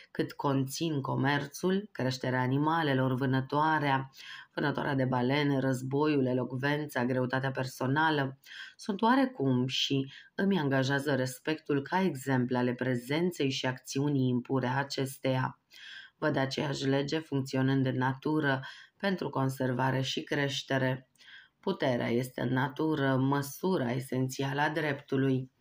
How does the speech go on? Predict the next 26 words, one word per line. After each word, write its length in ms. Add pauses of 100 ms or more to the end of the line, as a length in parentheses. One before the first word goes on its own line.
(200)
Natura 600
nu 120
permite 640 (360)
să 280
rămână 320
în 160
regatele 600
sale 520 (340)
nimic 540
care 280
să 220
nu 480
se 240
poată 420
ajuta 380
pe 120
sine. 580 (1300)
Geneza 520
și 200
maturizarea 720
unei 300
planete, 720
poziția 680
și 180
orbita 480
sa, 380